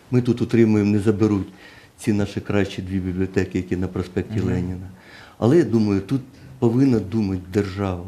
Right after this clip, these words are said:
Speaker 1: От держава, тому що і вони про наше покоління. Е, це по-перше, я думаю.
Speaker 2: А в першу чергу, е, мова про які бібліотеки йде? Ну, що, що планують?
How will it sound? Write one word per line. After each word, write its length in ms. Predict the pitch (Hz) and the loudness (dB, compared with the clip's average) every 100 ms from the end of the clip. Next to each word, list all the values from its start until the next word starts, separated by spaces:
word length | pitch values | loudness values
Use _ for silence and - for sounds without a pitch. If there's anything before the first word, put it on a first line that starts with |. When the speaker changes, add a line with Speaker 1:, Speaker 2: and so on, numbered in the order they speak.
| 95 | -12
Speaker 1:
От 80 | |
держава, 480 | 87 98 110 156 135 | -6 -6 -2 -2 -2
тому 240 | 95 110 95 | -2 -2 -2
що 140 | - | -4
і 140 | 127 101 | -2 0
вони 220 | 110 113 95 - - - | 2 0 -4 -16 -16 -12
про 140 | - 110 | -2 0
наше 240 | 120 120 135 | 0 -2 -6
покоління. 560 | 110 117 113 104 87 76 - - - - - _ - | -4 -2 0 -2 -4 -8 -16 -20 -20 -20 -20 _ -10
Е, 40 | 98 87 87 87 92 87 - | -8 -6 -6 -8 -10 -12 -8
це 220 | - 113 110 - | -2 0 -2 0
по-перше, 520 | 120 120 107 87 - | 0 2 0 0 -6
я 60 | 98 | -8
думаю. 220 | 87 85 - - - | -8 -10 -12 -20 -10
Speaker 2:
А 60 | 123 | -8
в 80 | |
першу 260 | - 175 175 | -4 -4 -4
чергу, 260 | 160 143 131 123 117 | -4 -2 -2 -2 -2
е, 60 | |
мова 240 | 123 135 131 | -2 -2 -2
про 140 | - | 0
які 200 | 127 - | -2 -2
бібліотеки 600 | 107 110 117 120 170 110 | -6 -2 -2 0 -4 -2
йде? 320 | 95 90 80 71 80 | -4 -4 -8 -10 -10
Ну, 180 | 104 90 85 82 73 87 | -8 -8 -8 -14 -14 -14
що, 180 | - | -14
що 240 | 90 - 113 | -14 -8 -8
планують? 380 | 107 92 85 | -6 -6 -8